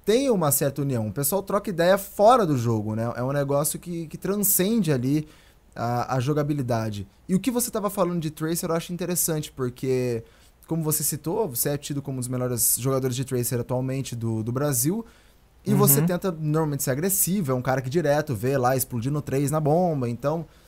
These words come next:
Speaker 1: é um cara que puxa bastante a responsabilidade e tenta sempre fazer essas plays. Esse estilo de jogo seu, foi fácil de adaptar no time? Ou vocês tiveram que conversar um pouco pra poder deixar você mais livre pra fazer, ah, essas plays e ser mais agressivo?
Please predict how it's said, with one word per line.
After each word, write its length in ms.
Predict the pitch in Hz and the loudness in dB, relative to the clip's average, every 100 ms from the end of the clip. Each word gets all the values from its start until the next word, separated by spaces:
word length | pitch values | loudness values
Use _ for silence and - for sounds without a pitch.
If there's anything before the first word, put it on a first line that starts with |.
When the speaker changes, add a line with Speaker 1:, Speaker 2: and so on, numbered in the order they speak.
| _ - | _ -8
Speaker 1:
é 60 | |
um 60 | 143 | -4
cara 180 | 165 165 | -2 -2
que 100 | 165 | -4
puxa 360 | - 240 226 | -4 -2 0
bastante 360 | 175 151 170 160 | 0 0 -2 -2
a 60 | 156 | -4
responsabilidade 680 | - 165 170 170 160 165 | -4 -4 -2 0 2 2
e 20 | 175 | 0
tenta 260 | 175 170 | -6 -4
sempre 300 | 165 170 170 | -4 -4 -6
fazer 280 | - 160 156 | -4 -2 0
essas 320 | 165 180 170 | 2 2 0
plays. 540 | - 139 123 110 - - - - - _ - | -2 0 0 2 0 -4 -12 -20 -20 _ 2
Esse 280 | 240 - | 6 8
estilo 280 | 262 - 226 | 6 4 2
de 140 | 190 175 | 0 2
jogo 260 | 175 165 156 | 2 2 0
seu, 340 | - 143 120 | 2 2 2
foi 220 | - 160 | -2 -6
fácil 500 | 151 - 185 220 202 | -2 2 4 4 2
de 80 | 151 | 2
adaptar 560 | 139 135 135 123 123 120 | 2 2 -2 -2 0 0
no 100 | 110 | -2
time? 520 | - 127 135 226 277 - - _ - | -2 0 0 0 -4 -12 -20 _ -6
Ou 340 | 143 165 175 | 0 2 2
vocês 240 | 160 160 165 | 2 0 -2
tiveram 280 | 160 156 156 | -2 -2 -2
que 100 | 151 | -4
conversar 520 | 165 151 - - 143 | -2 -2 -2 -2 -2
um 60 | |
pouco 440 | 127 135 147 151 139 | -2 -2 -2 -2 -6
pra 400 | - 135 131 120 | -2 0 2 0
poder 300 | - 127 135 | -2 -2 0
deixar 280 | 135 - 147 | 0 0 0
você 240 | 127 143 | 0 -2
mais 300 | 135 131 110 | 0 0 0
livre 360 | 113 147 151 135 | 2 2 2 -2
pra 140 | - | -4
fazer, 540 | 127 127 104 127 139 131 - - _ - | -2 -2 0 0 0 -2 -12 -20 _ -12
ah, 680 | 113 120 113 110 110 110 104 | -4 -2 0 -2 -4 -6 -6
essas 220 | 113 - - | -4 -4 -4
plays 500 | 120 135 151 131 110 | -2 0 2 0 0
e 80 | |
ser 160 | 110 135 | 0 0
mais 160 | 123 117 | 0 -2
agressivo? 440 | 117 107 110 98 | -2 -2 -4 -8